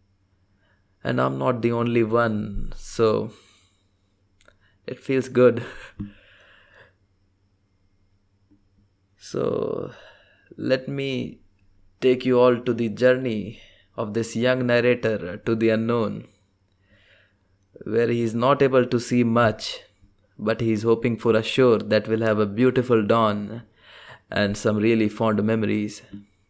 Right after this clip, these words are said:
I'm really hoping these good things ahead, but at the same time, I question myself a lot. For a loner like me,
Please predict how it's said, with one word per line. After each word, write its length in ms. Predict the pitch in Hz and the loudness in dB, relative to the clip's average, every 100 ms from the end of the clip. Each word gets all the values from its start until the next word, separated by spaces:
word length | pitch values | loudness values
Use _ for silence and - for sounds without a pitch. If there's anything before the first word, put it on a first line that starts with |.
| _ _ _ _ _ _ _ _ _ _ _ _ _ _ _ - | _ _ _ _ _ _ _ _ _ _ _ _ _ _ _ -4
I'm 220 | 117 120 | -2 0
really 280 | 127 139 135 | 0 2 4
hoping 380 | 127 127 127 | 4 4 0
these 220 | 113 120 110 | 2 0 0
good 320 | 117 123 - | 2 0 2
things 240 | 120 110 | -2 0
ahead, 500 | 113 113 120 104 110 - - _ _ _ _ _ _ _ _ _ _ _ - | 0 4 2 2 -8 -14 -20 _ _ _ _ _ _ _ _ _ _ _ -6
but 160 | 123 | -2
at 140 | 117 107 | -2 -2
the 80 | 120 | -2
same 320 | 131 139 127 | 2 2 2
time, 480 | 123 120 117 113 82 | 2 4 0 -4 -4
I 180 | 110 120 | -4 0
question 380 | 123 123 131 | 0 2 0
myself 460 | 117 113 113 113 110 | 2 0 2 0 2
a 60 | 113 | 4
lot. 420 | 117 113 104 - _ _ _ _ _ _ _ _ - - _ _ _ _ 208 _ _ _ _ _ _ _ _ _ _ 101 - _ _ _ _ _ _ _ | 6 6 4 -8 _ _ _ _ _ _ _ _ -20 -20 _ _ _ _ _ _ _ _ _ _ _ _ _ _ _ -14 -14 _ _ _ _ _ _ _
For 180 | - 127 | -6 -2
a 80 | 131 | 0
loner 320 | 131 147 160 | 0 2 2
like 300 | 147 147 147 | 4 2 2
me, 480 | 147 151 147 135 | -4 -4 -4 -8